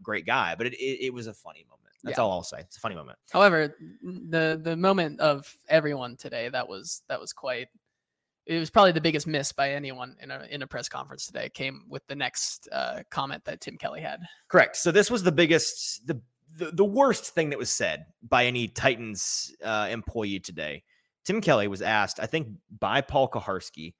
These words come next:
Speaker 1: whether or not he felt like the Titans needed to focus on being a,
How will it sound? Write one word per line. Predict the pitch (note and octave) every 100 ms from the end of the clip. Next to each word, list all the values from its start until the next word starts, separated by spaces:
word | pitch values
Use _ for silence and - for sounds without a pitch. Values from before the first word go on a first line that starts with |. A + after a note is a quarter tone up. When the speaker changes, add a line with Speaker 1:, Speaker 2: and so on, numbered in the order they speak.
| _ _ _ _ _ _ _
Speaker 1:
whether | C3 D#3 F#3+ A3+
or | F3+
not | A2 F#2+ G2+ G#2+ - - - _
he | G2+ A#2+
felt | - A2+
like | D#2+ A2+ -
the | G#2 G#2+
Titans | - A#2 G2 G#2+ -
needed | G#2+ A2 G#2+ G2
to | G2+
focus | - G2+ A2+ -
on | G#2+ F#2+
being | A2 G#2
a, | G#2